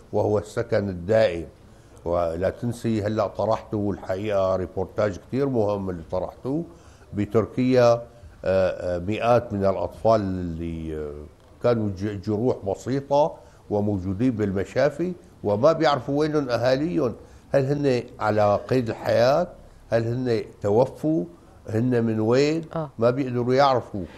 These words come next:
Speaker 2: آه، جميل.
Speaker 1: أنا من
Speaker 2: بما أنك
Speaker 1: يومين
Speaker 2: تطرقت
Speaker 1: شفت
Speaker 2: لهذه
Speaker 1: فيلم
Speaker 2: النقطة،
Speaker 1: لطفل.
Speaker 2: دكتور إليان، يعني نحن رصدنا ربما حسب المعلومات عدد الأطفال المتواجدون في المستشفيات التركية. هل من أي معلومات حول عدد هؤلاء الأطفال في المشافي السورية؟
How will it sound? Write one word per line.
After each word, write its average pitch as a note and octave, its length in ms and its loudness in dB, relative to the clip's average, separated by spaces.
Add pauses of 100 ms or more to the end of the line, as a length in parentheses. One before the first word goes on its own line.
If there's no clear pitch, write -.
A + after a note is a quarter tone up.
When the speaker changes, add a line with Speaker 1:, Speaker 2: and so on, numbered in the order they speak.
(120)
Speaker 2:
آه، C#4+ 200 2
جميل. C#4 280 6
Speaker 1:
أنا A3+ 100 4
من A3 180 2
Speaker 2:
بما D4 220 6
أنك C4 200 4
Speaker 1:
يومين A#3+ 60 6
Speaker 2:
تطرقت A#3 340 4
Speaker 1:
شفت B3+ 40 -4
Speaker 2:
لهذه A3 260 6
Speaker 1:
فيلم G#3 180 6
Speaker 2:
النقطة، G#3+ 220 2
Speaker 1:
لطفل. F3 120 2
Speaker 2:
دكتور F3+ 240 4
إليان، E3+ 380 4
يعني E3+ 320 2
نحن G#3+ 220 2
رصدنا G3 380 2
ربما F#3+ 340 4
حسب F#3 240 -2
المعلومات F#3 580 2
عدد E3+ 280 0
الأطفال F3+ 500 2
المتواجدون F3 560 -2
في F#3+ 100 -4
المستشفيات F#3 560 -2
التركية. G#3 520 2 (380)
هل D4 160 8
من D4+ 100 8
أي C#4 220 6
معلومات A#3 640 4
حول F#3 300 2
عدد G3+ 300 4
هؤلاء F#3+ 240 4
الأطفال G#3+ 540 4 (300)
في A#3+ 200 4
المشافي A#3 440 2
السورية؟ A#3+ 500 0